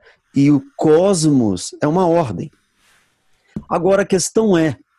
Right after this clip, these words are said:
como que a gente lida, né? Vamos discutir isso. Como que você tá lidando, como que eu tô lidando, como que os nossos familiares estão lidando com este caos, com este momento de o que que vai acontecer,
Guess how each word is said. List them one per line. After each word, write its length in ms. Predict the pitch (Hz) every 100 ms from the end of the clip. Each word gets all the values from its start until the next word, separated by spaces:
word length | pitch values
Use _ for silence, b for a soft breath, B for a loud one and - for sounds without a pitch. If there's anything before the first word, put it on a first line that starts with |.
| _ _ _ _
como 340 | - 233 262 226
que 120 | 202
a 60 | 156
gente 360 | 175 196 180
lida, 560 | 147 139 147 131 113 117
né? 180 | 123 123
Vamos 240 | 143 165
discutir 480 | - 175 - 165 165
isso. 320 | 156 - - _ _ _ -
Como 220 | 190 202
que 140 | 202
você 520 | 170 165 - - 190
tá 140 | 190 160
lidando, 500 | 131 117 135 135 123
como 220 | 139 131
que 180 | - 127
eu 140 | 151
tô 140 | 151 123
lidando, 580 | 101 104 120 113 90 - b b b
como 240 | 139 151
que 60 | 143
os 120 | 127
nossos 280 | 139 139 -
familiares 520 | 139 131 123 131 127
estão 180 | - 131
lidando 420 | 113 120 139 139
com 260 | - 143 143
este 320 | 143 - 139
caos, 760 | - 139 127 110 87 - - -
com 100 | 123
este 220 | 123 -
momento 600 | 131 113 107 135 135 120
de 340 | 107 127 110 - b b b b b b b b b _
o 40 | -
que 160 | 165
que 120 | 170 113
vai 220 | 139 151
acontecer, 1040 | 139 147 139 127 - - 135 135 117 98